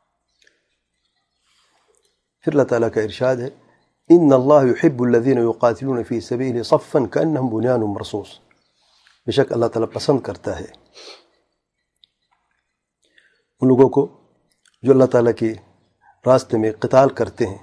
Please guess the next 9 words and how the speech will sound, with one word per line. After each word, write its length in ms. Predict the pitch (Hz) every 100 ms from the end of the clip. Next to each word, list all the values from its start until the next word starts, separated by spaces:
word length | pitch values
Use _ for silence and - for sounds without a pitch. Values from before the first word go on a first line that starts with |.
| _ _ _ _ _
یعنی 160 | 113 117
اپنے 240 | 104 110
دشمنوں 280 | 110 131 127
سے 120 | - 131 _ _ _ _
صف 460 | - - 165 -
باندھ 320 | 113 120 123
کر، 140 | - 139 - _ _ _ _ _ _ _ _
جیسے 300 | 107 113 -
کہ 240 | 117 117